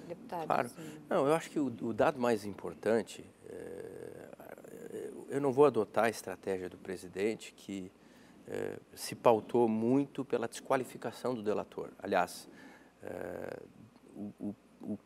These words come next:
Speaker 2: o Estado foi a-, foi apropriado principalmente pelos partidos, mais do que as corporações, não é? É, a questão financeira, por exemplo, agora recentemente no governo Dilma, se passou de quarenta para cento,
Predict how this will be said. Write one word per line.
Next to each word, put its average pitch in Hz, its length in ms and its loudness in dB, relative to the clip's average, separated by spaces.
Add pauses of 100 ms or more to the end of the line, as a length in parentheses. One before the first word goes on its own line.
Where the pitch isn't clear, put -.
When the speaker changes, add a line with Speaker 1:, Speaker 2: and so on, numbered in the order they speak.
(140)
Speaker 2:
o 110 60 -8
Estado 151 460 -2
foi 107 440 0 (140)
a-, 95 100 -2 (760)
foi 107 220 2
apropriado 104 800 2 (600)
principalmente 175 680 2
pelos 143 240 -2
partidos, 131 500 -2
mais 131 460 2
do 135 100 -6
que - 140 -4
as 131 100 0
corporações, 135 880 0 (200)
não 76 180 -8
é? 110 220 0 (420)
É, 98 140 -4
a 92 80 -4
questão 107 320 0
financeira, 101 560 0
por 95 160 -6
exemplo, 104 580 -2
agora 107 380 0
recentemente 123 640 -4
no 110 60 -2
governo 98 320 -2
Dilma, 113 420 0 (460)
se - 180 -6
passou - 720 4
de 127 160 -2
quarenta 143 500 4
para 139 160 -2
cento, - 1400 -2